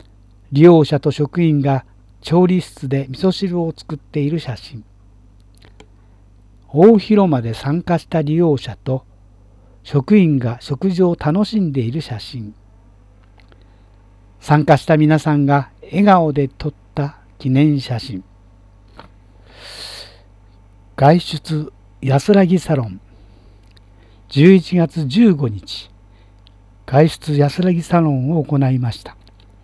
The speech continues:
地域の皆さんと、魚のアメ横、寺泊市場通り、長岡市や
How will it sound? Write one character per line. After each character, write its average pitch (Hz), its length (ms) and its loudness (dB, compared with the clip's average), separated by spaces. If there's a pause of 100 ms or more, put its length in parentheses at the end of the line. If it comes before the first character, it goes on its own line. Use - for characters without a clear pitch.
(640)
地 180 240 4
域 147 160 -2
の 143 160 2
皆 139 260 4
さ 143 140 -2
ん 123 100 -4
と、 - 300 -14 (1600)
魚 175 380 4
の 160 160 2
ア 156 60 2
メ 147 100 2
横、 139 420 -4 (2500)
寺 156 260 6
泊 156 260 0
市 143 460 -4
場 190 180 6
通 151 220 2
り、 - 120 -20 (520)
長 143 320 4
岡 131 200 -2
市 - 220 -14 (240)
や 131 220 -8